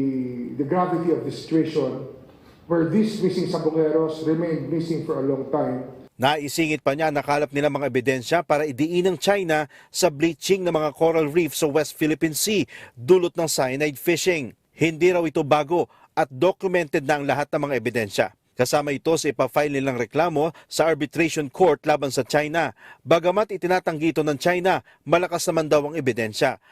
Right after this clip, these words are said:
Speaker 2: Kaya balak na ng gobyerno na kumuha ng legal counsel para hindi magkamali sa galaw ng bansa.
Speaker 1: Lahat yan,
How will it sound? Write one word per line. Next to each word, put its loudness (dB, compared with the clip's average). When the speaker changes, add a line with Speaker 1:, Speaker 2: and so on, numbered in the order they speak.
Speaker 2:
Kaya 2
balak 0
na -8
ng -4
gobyerno -2
na -4
kumuha -2
ng -6
legal -4
counsel -4
para 4
hindi -6
magkamali -2
sa -2
galaw -2
ng -4
bansa. -4
Speaker 1:
Lahat -8
yan, -4